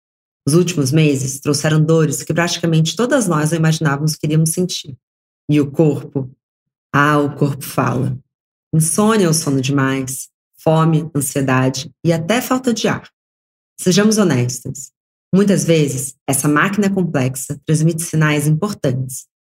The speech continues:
que fomos ensinadas ou a tratar para que passasse o mais rápido possível ou até ignorar. Mas qual será que seria o efeito em nós, como sociedade, se fôssemos capazes de estar tão conectados à nossa natureza, a ponto de diagnosticar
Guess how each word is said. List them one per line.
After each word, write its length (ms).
que 40
fomos 280
ensinadas 720
ou 140
a 60
tratar 520
para 100
que 80
passasse 480
o 40
mais 240
rápido 280
possível 640
ou 60
até 180
ignorar. 560
Mas 120
qual 180
será 320
que 80
seria 240
o 60
efeito 320
em 40
nós, 440
como 240
sociedade, 760
se 160
fôssemos 400
capazes 420
de 60
estar 340
tão 160
conectados 600
à 20
nossa 300
natureza, 600
a 120
ponto 320
de 160
diagnosticar 920